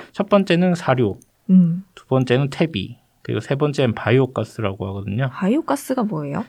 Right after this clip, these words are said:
Speaker 1: 사실 사료나 퇴비는 잘 아시는데 바이오가스는 모르시는 분이 꽤 많을 거예요. 바이오가스라고 하면은 말 그대로 바이오가스인데 이제 음식 쓰레기 같은 경우는 이제 이게 아무래도 이게 처리하거나 오래 두면은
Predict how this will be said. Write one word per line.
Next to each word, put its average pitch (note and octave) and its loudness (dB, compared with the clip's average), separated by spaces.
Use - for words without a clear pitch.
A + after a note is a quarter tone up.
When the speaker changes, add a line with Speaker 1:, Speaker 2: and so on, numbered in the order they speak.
Speaker 1:
사실 C3+ -2
사료나 G3 6
퇴비는 F#3+ 4
잘 C3+ 4
아시는데 B2+ 2
바이오가스는 A#2+ 0
모르시는 A#2 0
분이 G#2 -2
꽤 A#2+ 0
많을 G#2 -4
거예요. G2+ -2
바이오가스라고 E3+ 2
하면은 E3 0
말 A#2+ 4
그대로 E3 8
바이오가스인데 B2+ 4
이제 A#2 0
음식 C#3 4
쓰레기 G#3+ 4
같은 D#3 2
경우는 B2+ 6
이제 G#2 4
이게 A#2 4
아무래도 A#2 2
이게 G2 -2
처리하거나 F3 4
오래 F3 8
두면은 A2+ 2